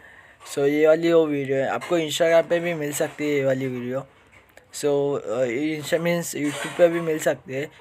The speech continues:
Computer glitch करके आपको डालना है वहाँ पे, तो वहाँ पे आपको video मिल सकती है ये वाली। So नहीं तो फिर मेरे, मेरे को Instagram पे डीएम कर देना ये इस, इस मीन्स glitch या इफेक्ट के लिए। So मैं आपको वहाँ पे दे दूँगा ये वाले glitch।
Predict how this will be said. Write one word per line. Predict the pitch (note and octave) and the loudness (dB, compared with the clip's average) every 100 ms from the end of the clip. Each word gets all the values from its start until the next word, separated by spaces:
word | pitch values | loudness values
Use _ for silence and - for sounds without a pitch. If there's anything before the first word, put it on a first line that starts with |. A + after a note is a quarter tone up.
| - | -2
Computer | D#3 D3 D#3+ E3+ E3+ | -2 0 0 4 4
glitch | D3+ D#3+ D#3+ - | 4 -2 -2 0
करके | D#3+ C#3+ D#3 | -2 2 2
आपको | D3 - | 2 2
डालना | D3+ C3+ C3 | 0 0 -2
है | C3 | -2
वहाँ | C3 A#2 | -2 -4
पे, | A#2 D3 C#3+ | -6 -6 -4
तो | C#3 | -2
वहाँ | C#3 C#3 | -2 -2
पे | C3+ | 0
आपको | D3+ D3 D#3 | 0 0 -4
video | C#3+ C#3 D3 | -2 -2 -2
मिल | C#3+ | -2
सकती | C#3 C3+ C3+ - | -8 -10 -12 -10
है | B2+ | -8
ये | |
वाली। | A2+ A2 C#3+ - - - - - - _ - | -8 -8 -10 -12 -20 -18 -18 -18 -20 _ -6
So | D3 C#3+ C#3+ C#3+ | 0 2 2 2
नहीं | D3+ D#3 | 0 0
तो | D3+ F3 | 4 4
फिर | E3+ E3 D#3 | 4 0 0
मेरे, | C3+ D3+ D3+ C#3 | 0 0 2 2
मेरे | C3+ C#3+ C#3+ | 0 -4 0
को | D#3+ | 0
Instagram | D3 C#3 D#3 D3+ D3 | -2 -4 0 0 0
पे | D3 D3 | -2 -2
डीएम | C#3 C3+ D3+ | -2 -4 -2
कर | D3 C#3+ | -2 0
देना | C#3 B2+ | 0 -2
ये | C3 C3 B2 | -2 -2 -2
इस, | C3+ - - - | -4 -8 -12 -10
इस | C3 B2+ - C3 - _ - - - | -8 -8 -8 -10 -12 _ -20 -20 -10
मीन्स | C#3+ C#3+ - | -8 -8 -12
glitch | - D3+ D3 | -4 -4 2
या | E3 | 2
इफेक्ट | D3 C#3 D#3+ D#3 - | 2 2 0 -2 -4
के | D#3+ | -6
लिए। | C#3+ C#3 F#3 - - - _ _ _ - _ - - - - | -2 -4 -4 -14 -20 -20 _ _ _ -20 _ -20 -20 -20 -8
So | D3+ D#3 | -2 2
मैं | D#3 | 4
आपको | C#3+ - | 4 4
वहाँ | D#3+ C#3 | 4 4
पे | C#3 D3+ | 2 0
दे | C#3 | 0
दूँगा | C3 C#3+ C3+ C3 | -2 -4 2 2
ये | B2+ B2+ B2 | 0 -2 -2
वाले | B2 B2 | -2 -2
glitch। | A#2+ C3+ D#3 - | -6 -6 -6 -8